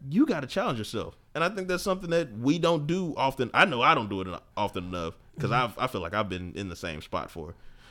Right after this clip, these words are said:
Speaker 1: a number of years now
Speaker 2: Mm-hmm.
Speaker 1: because I just stopped challenging myself. And recently I started looking around, like, have I just become complacent and just decided this is, this is where I'm at, this is good enough, or am I gonna start challenging myself again?
Speaker 2: Mm-hmm.
Speaker 1: Making a decision, I need to challenge myself more.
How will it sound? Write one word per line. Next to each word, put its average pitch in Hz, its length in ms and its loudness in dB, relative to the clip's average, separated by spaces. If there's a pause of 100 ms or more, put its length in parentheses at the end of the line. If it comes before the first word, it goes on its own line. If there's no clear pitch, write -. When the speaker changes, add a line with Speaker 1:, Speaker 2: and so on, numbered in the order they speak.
Speaker 1:
a - 40 -10
number 90 260 -6
of 82 120 -10
years 107 280 4
now - 240 -12 (220)
Speaker 2:
Mm-hmm. 147 240 -2
Speaker 1:
because 113 420 0
I 104 200 0
just 101 300 -8
stopped - 320 -4
challenging 135 460 -2
myself. - 480 -10 (360)
And 113 180 0
recently 131 340 0
I 117 80 2
started 147 280 0
looking 151 400 2
around, 139 260 2
like, 113 220 0 (220)
have 113 180 0
I 117 60 2
just 120 200 -2
become 113 300 -4
complacent 123 580 -4
and 113 140 -4
just 110 240 -6 (180)
decided 110 420 2 (160)
this 170 220 0
is, 165 200 -4 (100)
this 233 160 0
is 214 100 -4
where 202 180 0
I'm 208 140 0
at, 208 140 -2
this 160 120 -4
is 147 120 -4
good 165 180 0
enough, 190 240 0
or 135 120 2
am 135 100 0
I 135 60 0
gonna 139 160 -2
start 131 220 -4
challenging 160 360 -6
myself 101 340 -4
again? 95 320 -10 (140)
Speaker 2:
Mm-hmm. 143 220 0 (180)
Speaker 1:
Making 113 240 -4
a 110 60 -4
decision, 120 420 -2 (160)
I - 60 -6
need 226 160 -2
to 170 60 -6
challenge 277 320 -4
myself 101 380 -6
more. 78 240 -10